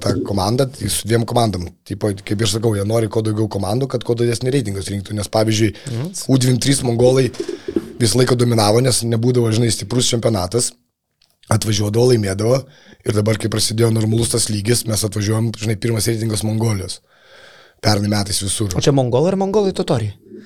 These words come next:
Speaker 1: Nežinau, čia Čingischano, tie palikuonis. Ir sakau, ir ten atvažiuojam, atrodo, kad nėra ką veikti, o pirmas reitingas, žinai, tai sakau, tai jie ten irgi kažkaip tai gudrauja. Bet dabar, pavyzdžiui, tas pats U dvim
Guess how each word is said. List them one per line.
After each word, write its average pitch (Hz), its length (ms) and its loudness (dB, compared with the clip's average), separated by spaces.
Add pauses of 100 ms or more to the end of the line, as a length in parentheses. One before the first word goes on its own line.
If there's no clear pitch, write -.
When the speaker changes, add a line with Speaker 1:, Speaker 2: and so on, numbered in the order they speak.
(100)
Speaker 1:
Nežinau, 113 560 0
čia 98 140 -6
Čingischano, 104 600 2 (420)
tie 104 140 4 (400)
palikuonis. 104 560 2 (1400)
Ir 131 120 6
sakau, 127 240 4
ir 110 80 0
ten 117 160 4
atvažiuojam, 117 460 4
atrodo, 117 280 4
kad 120 140 2
nėra 120 160 4
ką - 80 4
veikti, 156 240 4
o - 20 -8
pirmas 110 320 -2
reitingas, 92 460 0
žinai, 92 240 -4
tai - 80 -8
sakau, 95 320 -4
tai 98 140 -6
jie 98 120 -2
ten 101 160 -2
irgi 101 300 0
kažkaip 90 420 -6
tai 92 140 -2
gudrauja. 98 540 0 (320)
Bet 101 100 -2
dabar, 107 240 0
pavyzdžiui, 107 240 2
tas 101 160 -6
pats 110 160 0
U 110 80 0
dvim 104 160 -2